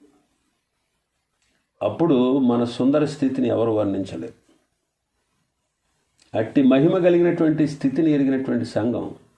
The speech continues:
కేదారు వారి గుడారం వలె నల్లగా ఉన్న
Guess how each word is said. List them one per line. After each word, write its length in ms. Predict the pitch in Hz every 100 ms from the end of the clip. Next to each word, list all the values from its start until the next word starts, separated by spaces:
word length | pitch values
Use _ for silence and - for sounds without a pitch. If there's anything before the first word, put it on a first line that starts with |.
| _ _ _ _ _ _ _ _ _ _ _ -
కేదారు 520 | 120 151 160 185 185
వారి 220 | 175 160
గుడారం 440 | 123 131 151 151
వలె 160 | 139 131
నల్లగా 440 | 107 104 117 117
ఉన్న 380 | 110 101 92 76